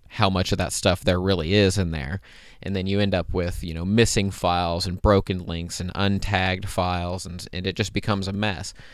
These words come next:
And some of the other suggestions that we're gonna have in today's episode are gonna be a lot easier if you have a fresh start collection. So this is not gonna be an option for everyone. These are just suggestions for things, you know, for the right D J, this is gonna be an easy small win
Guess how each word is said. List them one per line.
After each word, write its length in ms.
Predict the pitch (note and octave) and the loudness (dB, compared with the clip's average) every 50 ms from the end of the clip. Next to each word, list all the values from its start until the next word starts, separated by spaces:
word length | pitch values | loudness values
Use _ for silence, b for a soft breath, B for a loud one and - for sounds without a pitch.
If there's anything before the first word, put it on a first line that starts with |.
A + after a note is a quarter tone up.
| B B B B B B B B - | B B B B B B B B -6
And 200 | - G#2 G2+ - | -4 -2 -2 0
some 200 | - - C#3+ C#3+ | 2 2 2 4
of 100 | C#3+ A2+ | 4 4
the 140 | A#2 A2 A2 | 4 2 2
other 260 | A2 A#2 G#2+ G#2+ G2+ | 2 2 2 2 0
suggestions 720 | - - - G2 F#2+ A2+ A#2+ C3+ B2+ - - F#2 F#2+ F#2+ | 0 -2 -4 -2 2 4 4 4 4 0 -4 -4 -4 -2
that 140 | - G2 - | 0 0 0
we're 120 | - G2 F#2+ | 0 0 -2
gonna 160 | G2 F#2 F2+ | -2 -2 -2
have 460 | G#2 A2+ A#2 A2+ G#2+ G2 F#2+ F#2+ - | 0 2 4 4 4 4 2 -2 -4
in 200 | - F#2 F#2+ F#2+ | -4 -4 -4 -4
today's 360 | F#2+ - G#2 F#2+ F2+ F2+ F#2 G#2+ | -4 -4 -6 -4 -4 -2 0 0
episode 720 | A2 - - B2 - - - G2 F#2 F2+ F2 E2+ F2 F#2+ b b b b b b b b b b b b b b - - | 0 0 0 -4 -4 -2 -2 0 0 0 -2 -4 -6 -8 b b b b b b b b b b b b b b -2 0
are 100 | G2+ F#2+ | 2 2
gonna 200 | G#2 G2+ G2 G2 | 4 2 2 2
be 140 | G2+ G2 | 2 2
a 60 | F#2+ F#2+ | 2 2
lot 240 | G2 F#2+ F#2+ - - | 2 2 2 0 2
easier 560 | - A#2 B2+ A#2+ G#2 G2+ F#2+ F#2 F2+ F2+ F2 - | 4 4 4 4 4 2 0 0 0 -2 -4 -4
if 200 | - G2+ F#2+ - | -4 -6 -4 -4
you 100 | G2 F#2 | -4 -4
have 200 | F#2 F#2+ F2+ F2+ | -2 -2 -4 -4
a 80 | F2 E2+ | -6 -8
fresh 520 | - - - G#2 F#2 F2+ F#2 - - - | -8 -4 0 0 0 0 -2 -4 -6 -6
start 400 | - - - G2+ F#2+ F2+ F2 - - - - | -6 -2 0 0 0 0 -2 -4 -10 -14 -14
collection. 680 | - - - F#2 F#2 F2+ F#2 - - - E2 E2 F2+ F#2 | -8 -6 -6 -4 -4 -4 -6 -6 -4 -6 -6 -6 -6 -8
So 400 | F#2+ - - G#2+ G2 F#2+ F#2+ G2 B B B B B | -4 0 2 2 2 2 0 -4 B B B B B
this 240 | - G#2+ A#2 A#2+ - | 2 4 4 4 4
is 120 | C#3 A#2+ | 2 2
not 180 | B2 B2 A#2+ A#2 | 4 4 4 4
gonna 160 | - A#2+ A2 | 2 2 2
be 120 | G2+ G#2+ G#2+ | 2 2 2
an 60 | G#2 | 2
option 340 | G2 G2+ G#2 - - F#2+ F#2 | 2 2 0 0 -2 -6 -6
for 180 | - - F#2 | -6 -4 0
everyone. 480 | F#2+ G#2 G#2+ A2+ A#2+ A#2 A#2+ B2+ C3+ A#2+ | 2 2 2 2 2 0 0 0 0 0
These 200 | G#2 G#2 G2+ G2+ | 0 0 0 0
are 60 | G2 | -2
just 480 | F2+ - G#2 G2 F#2 - - - - - | 0 0 0 0 0 0 -4 -8 -8 -6
suggestions 760 | - - G2+ F#2+ F#2 G2+ G2+ G2 F#2+ - - G#2+ G#2+ A2 - | -2 0 0 2 2 2 2 2 2 0 0 -2 -2 -2 -4
for 140 | - - G2 | -4 -4 -4
things, 440 | - A2+ G#2 G#2 G#2 G#2+ G#2 - | -2 -2 -2 -2 -2 -4 -4 -6
you 120 | - - G2 | -4 -4 -2
know, 120 | F#2+ F#2 | -2 -2
for 180 | F#2+ - G2+ F#2+ | -2 -2 -2 0
the 100 | F#2 F#2+ | 0 0
right 280 | F#2+ G#2 G#2+ A2 F2 | 2 4 4 4 4
D 180 | - A2+ A2+ A2+ | 4 2 2 4
J, 200 | G2 G#2+ G2 G2 | 4 4 4 4
this 280 | F#2 F#2+ G2+ F#2+ - - | 2 2 0 0 0 0
is 180 | F#2+ G2 F#2+ | 0 0 0
gonna 260 | - - F#2+ F#2 F#2 | 0 0 0 0 0
be 220 | F#2 - G2+ G2 F#2 | 0 0 2 2 2
an 100 | F#2 F#2 | 2 0
easy 340 | - - G2+ G2 F#2+ G2+ F#2 | 0 0 0 0 2 2 0
small 420 | - - - G2+ F#2 F2 E2+ E2 | 0 0 2 2 2 2 2 0
win 380 | F2 F2+ F#2 F2 C#2+ C#2 F2 F#2 | 0 0 -2 -2 -2 -4 -6 -8